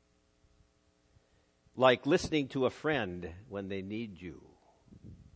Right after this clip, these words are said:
Humility. It's not meekness or mousiness.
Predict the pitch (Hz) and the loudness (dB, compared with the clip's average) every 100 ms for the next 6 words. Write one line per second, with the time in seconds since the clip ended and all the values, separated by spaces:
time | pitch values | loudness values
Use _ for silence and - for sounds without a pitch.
0 | - - _ _ _ _ _ _ _ _ | -20 -20 _ _ _ _ _ _ _ _
1 | _ _ _ _ _ _ _ _ _ _ | _ _ _ _ _ _ _ _ _ _
2 | _ _ - - - - - 123 160 160 | _ _ -20 -20 -20 -16 -6 0 4 2
3 | - 98 69 - _ _ _ _ _ _ | 2 -4 -8 -14 _ _ _ _ _ _
4 | _ - 127 - 127 127 110 110 156 - | _ -4 -4 0 2 2 0 -2 -2 -2
5 | 147 120 - 107 90 80 101 - 214 175 | -2 -2 -2 -2 -2 -4 -6 -6 -4 -2
6 | 127 - - - | -2 -4 -8 -10